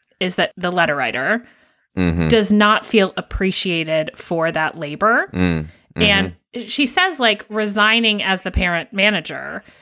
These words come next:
Speaker 1: but I don't actually think that they want to resign. I think what they
Speaker 2: Right.
Speaker 1: want is for that to be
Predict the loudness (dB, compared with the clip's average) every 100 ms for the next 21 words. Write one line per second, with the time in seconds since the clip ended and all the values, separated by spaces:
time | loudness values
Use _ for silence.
0 | _ 0 2 4 2 2 0 0 -2 -2
1 | -4 -6 _ _ -2 0 0 -4 -18 _
2 | _ _ _ _ -10 -6 -6 0 4 4
3 | 2 -2 -2 -2 -6 -8 -12 -6 -6 -2
4 | 2 2 0 -6 0 2 2 -2 0 0
5 | 2 4 4 4 -2 -8 -4 -2 0 -2
6 | -2 -8 -2 -2 -2 -4